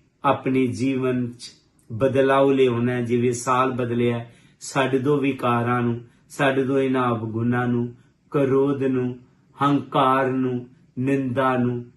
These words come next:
ਚੁਗਲੀ ਨੂੰ, ਨਸ਼ਿਆਂ ਨੂੰ। ਆਓ ਅਸੀਂ ਸਾਰੇ ਹੀ ਮਹਾਸੁਭਾਗੇਸ਼ਾਲੀ ਬਣੀਏ, ਦੇਵਤੇ ਬਣੀਏ, ਰਾਖਸ਼ ਨਹੀਂ ਬਣਨਾ,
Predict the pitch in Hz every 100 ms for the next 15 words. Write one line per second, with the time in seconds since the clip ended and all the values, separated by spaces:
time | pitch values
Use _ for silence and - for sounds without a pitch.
0 | _ - 147 127 135 135 135 127 120 120
1 | - _ 131 139 151 - 143 135 123 120
2 | 120 - _ _ 135 123 120 117 - 120
3 | 110 110 - - - 139 131 127 127 -
4 | 117 110 - _ _ 127 135 147 160 156
5 | 139 117 113 104 123 117 123 110 113 104
6 | 113 120 123 120 120 _ _ _ - 113
7 | 104 147 147 139 160 139 120 113 117 117
8 | 117 - _ _ 117 117 127 120 - -
9 | 131 120 107 110 104 104 110